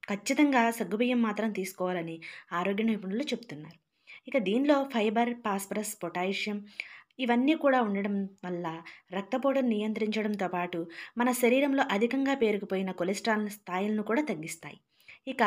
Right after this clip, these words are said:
మెదడుకి ఈ సగ్గుబియ్యం చాలా మంచి ఔషధం అని చెప్తున్నారు.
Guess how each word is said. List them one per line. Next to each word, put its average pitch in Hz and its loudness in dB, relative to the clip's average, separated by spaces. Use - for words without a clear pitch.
మెదడుకి 247 2
ఈ 233 2
సగ్గుబియ్యం 233 2
చాలా 233 2
మంచి 214 0
ఔషధం 185 -4
అని 196 -4
చెప్తున్నారు. 175 -8